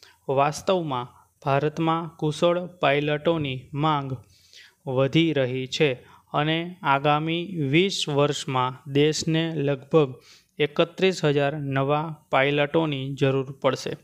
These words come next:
બોઇંગ દ્વારા આ અંતરને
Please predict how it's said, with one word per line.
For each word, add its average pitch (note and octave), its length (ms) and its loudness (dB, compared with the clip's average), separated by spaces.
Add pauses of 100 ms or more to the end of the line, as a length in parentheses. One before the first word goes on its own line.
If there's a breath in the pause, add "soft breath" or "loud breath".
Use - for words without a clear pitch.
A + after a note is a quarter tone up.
(460 loud breath)
બોઇંગ E3 420 2
દ્વારા C#3 500 0 (1000 soft breath)
આ D#3 260 4 (140)
અંતરને D3+ 520 0